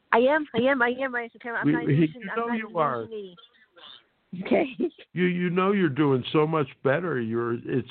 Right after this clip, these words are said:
Speaker 2: so much easier than it used to be. And you, you know,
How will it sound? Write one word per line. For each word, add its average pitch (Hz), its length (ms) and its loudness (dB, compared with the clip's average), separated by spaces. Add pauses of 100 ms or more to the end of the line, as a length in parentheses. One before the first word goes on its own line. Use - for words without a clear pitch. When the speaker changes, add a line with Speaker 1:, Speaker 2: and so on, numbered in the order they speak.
Speaker 2:
so 156 140 4
much 156 260 -2
easier 147 540 0
than 117 340 -4
it 120 120 -6
used 120 280 0 (100)
to 120 80 0
be. 113 400 0 (360)
And 131 240 4
you, 143 260 -2
you 151 140 -4
know, 127 340 -6